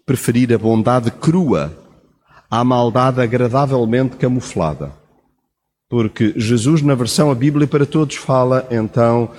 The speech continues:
em malfeitores. Depois, nesta versão, o livro fala-nos daqueles que insistem teimosamente no erro, praticam transgressões.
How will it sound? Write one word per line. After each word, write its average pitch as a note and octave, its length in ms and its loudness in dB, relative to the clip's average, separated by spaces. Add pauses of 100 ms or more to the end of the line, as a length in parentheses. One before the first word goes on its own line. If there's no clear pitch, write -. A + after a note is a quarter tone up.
(160)
em A2+ 140 2
malfeitores. A2+ 1000 0 (600)
Depois, A2 480 0
nesta A2 280 0
versão, G#2+ 480 0
o G#2+ 60 0
livro F#2+ 500 0 (200)
fala-nos A#2 760 0 (160)
daqueles C3 680 -2
que A2+ 460 -2 (420)
insistem F#3 1040 0 (720)
teimosamente C#3+ 1120 0 (160)
no A#2+ 220 2
erro, G2 300 2
praticam A#2 720 -4
transgressões. F2+ 1000 -8